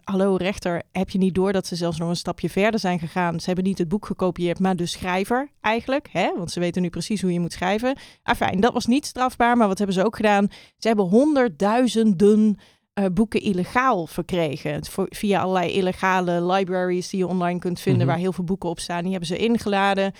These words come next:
Speaker 1: hun modellen opgetraind. En dat mag niet, want dat is natuurlijk gewoon piraterij. Nou, Anthropic kiest eieren voor zijn geld. Die denkt: "Oké, ik ga nu met een schikkingsvoorstel komen, want als dit echt door de rechtszaak gaat komen,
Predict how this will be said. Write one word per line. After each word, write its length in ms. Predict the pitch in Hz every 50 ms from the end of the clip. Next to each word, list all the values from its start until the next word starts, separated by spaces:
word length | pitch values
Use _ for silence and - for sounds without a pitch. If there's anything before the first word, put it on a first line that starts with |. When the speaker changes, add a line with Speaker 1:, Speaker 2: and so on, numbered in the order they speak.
| - _ _
Speaker 1:
hun 120 | - 214 233
modellen 400 | 220 190 185 202 202 202 185 165
opgetraind. 520 | 180 - - - - 185 165 196 196 -
En 220 | - - 160 160 156
dat 320 | - 202 220 247 - -
mag 240 | 185 180 180 170 -
niet, 260 | 220 294 302 - - -
want 160 | 170 180 185
dat 160 | - 233 -
is 120 | 180 175
natuurlijk 360 | 196 190 - 170 170 165 175 -
gewoon 320 | - 180 165 170 190 -
piraterij. 720 | - 233 226 220 226 220 220 - 208 185 175 - - - - - _ _ _ _ _ _ _
Nou, 160 | - 214 190 - _ _ _ _ _ _ _
Anthropic 460 | - 240 233 - 254 220 - 240 220 - -
kiest 240 | - 294 247 - -
eieren 340 | - 269 302 294 277 269
voor 140 | 233 247 247
zijn 120 | 214 226 220
geld. 200 | 233 220 220 208
Die 100 | 240 220
denkt: 220 | 226 220 214 -
"Oké, 160 | 247 - -
ik 140 | 208 175 -
ga 80 | - 202
nu 140 | 208 240
met 100 | 254 233
een 60 | 190 175
schikkingsvoorstel 800 | - - 269 262 - 247 233 - - - 220 220 - - 214
komen, 280 | - - 220 214 214 208
want 160 | 196 190 185
als 140 | - 226 208
dit 160 | - 185 - -
echt 200 | - 247 247 -
door 80 | - 208
de 80 | 185
rechtszaak 460 | 175 185 220 240 - - 262 247 240 -
gaat 160 | 226 214 -
komen, 460 | - 233 226 226 220 220 220 233 226